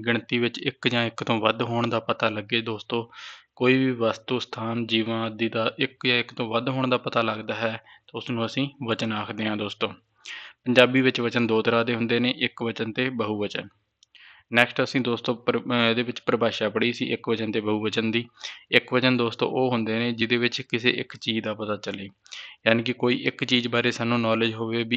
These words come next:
ਇੱਕ ਚੀਜ਼ ਹੈ ਤਾਂ ਉਸ ਨੂੰ ਅਸੀਂ ਇੱਕ ਵਚਨ ਕਹਾਂਗੇ। ਜਦੋਂ ਇੱਕ ਤੋਂ ਵੱਧ ਚੀਜ਼ਾਂ ਦਾ ਸਾਨੂੰ ਪਤਾ ਚੱਲਦਾ ਹੈ ਤਾਂ ਉਸ ਨੂੰ ਅਸੀਂ ਬਹੁਵਚਨ ਕਹਿੰਦੇ ਹਾਂ ਦੋਸਤੋ।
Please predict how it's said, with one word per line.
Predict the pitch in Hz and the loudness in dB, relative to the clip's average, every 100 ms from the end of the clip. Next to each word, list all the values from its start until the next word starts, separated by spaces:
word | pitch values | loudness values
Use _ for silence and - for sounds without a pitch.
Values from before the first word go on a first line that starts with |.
| 135 | -4
ਇੱਕ | - - | -6 -8
ਚੀਜ਼ | - 117 110 | -2 0 0
ਹੈ | 104 110 113 - - _ | -2 -6 -8 -16 -20 _
ਤਾਂ | 113 | -4
ਉਸ | 123 110 | -2 -2
ਨੂੰ | 120 | -4
ਅਸੀਂ | 107 120 | -2 -2
ਇੱਕ | 113 - | -2 -4
ਵਚਨ | 113 117 107 | -4 -4 -4
ਕਹਾਂਗੇ। | 110 113 117 113 110 - - - | -4 -4 -2 -4 -6 -14 -18 2
ਜਦੋਂ | 113 127 | 4 4
ਇੱਕ | 131 - | 2 -2
ਤੋਂ | - 127 | -2 0
ਵੱਧ | 113 120 131 - | 2 0 -4 -4
ਚੀਜ਼ਾਂ | 131 117 113 | -2 0 0
ਦਾ | 117 | 0
ਸਾਨੂੰ | - 117 113 | 0 -2 0
ਪਤਾ | 113 110 | 0 -2
ਚੱਲਦਾ | 110 110 110 | 0 0 0
ਹੈ | 110 113 | -4 -6
ਤਾਂ | - - | -8 -10
ਉਸ | 120 117 | -8 -6
ਨੂੰ | 110 | -6
ਅਸੀਂ | 107 123 139 - - - - | 0 0 0 -6 -20 -20 -6
ਬਹੁਵਚਨ | 104 110 110 110 104 | -2 0 0 -2 -2
ਕਹਿੰਦੇ | 107 107 104 | -4 -4 -4
ਹਾਂ | 101 | -4
ਦੋਸਤੋ। | 98 - 87 | -6 -6 -10